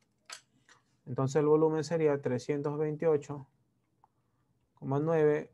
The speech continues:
unidades cúbicas. No importa los valores que te hayan salido así tan feitos. Lo que importa es el proceso, el procedimiento. ¿Cómo es que de solo dos valores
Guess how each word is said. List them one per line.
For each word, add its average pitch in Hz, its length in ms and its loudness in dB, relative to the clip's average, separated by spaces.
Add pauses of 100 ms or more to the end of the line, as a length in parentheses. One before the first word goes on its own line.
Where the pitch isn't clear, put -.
unidades 151 760 -2 (440)
cúbicas. 131 760 2 (1600)
No 180 100 0
importa 226 560 8
los 185 160 6
valores 160 480 6
que 139 120 -2
te 139 120 2
hayan 147 140 0
salido 143 340 4
así 135 360 0
tan 135 200 -2
feitos. 127 560 -2 (140)
Lo 127 160 -4
que 131 60 -2
importa 156 340 4
es 156 100 -2
el 143 140 -2
proceso, 139 760 0
el 127 60 -10
procedimiento. 131 1080 0 (680)
¿Cómo 190 300 2
es - 160 -4
que 170 340 4 (420)
de 127 260 -4
solo 151 440 2
dos 175 300 0
valores 190 680 2